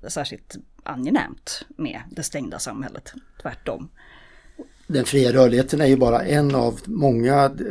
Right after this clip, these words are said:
Speaker 2: dimensioner av, liksom, den liberala friheten som kanske särskilt unga människor har lärt sig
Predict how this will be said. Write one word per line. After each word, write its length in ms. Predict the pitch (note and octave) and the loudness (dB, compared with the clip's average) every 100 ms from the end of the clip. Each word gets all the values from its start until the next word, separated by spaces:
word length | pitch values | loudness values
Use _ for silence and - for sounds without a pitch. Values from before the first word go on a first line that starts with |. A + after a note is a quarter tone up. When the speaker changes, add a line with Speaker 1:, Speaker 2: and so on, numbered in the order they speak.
| A2 | -8
Speaker 2:
dimensioner 720 | C3+ B2 A2+ B2+ G2 G#2 G#2 | -4 -2 0 -2 -4 -4 -4
av, 400 | G#2 G#2 F#2 - - | -4 -6 -8 -16 -16
liksom, 240 | - - | -14 -10
den 120 | G#2 | -6
liberala 420 | G#2 G2+ G#2+ G#2 G#2+ | -4 -4 -4 -4 -6
friheten 560 | - A2+ G2+ - A2 | -4 -4 -4 -8 -8
som 340 | - G#2+ - - | -6 -8 -10 -10
kanske 280 | B2 G#2+ - | -10 -8 -6
särskilt 360 | A#2+ G2+ G#2 | -6 -6 -8
unga 300 | G3 A#2 A#2 | -6 -4 -2
människor 420 | D3+ C#3+ F#2 G2+ | -2 -2 -4 -8
har 140 | F#2+ G#2 | -8 -8
lärt 260 | G#2 G2 | -8 -10
sig 320 | - A2 G#2 | -10 -10 -12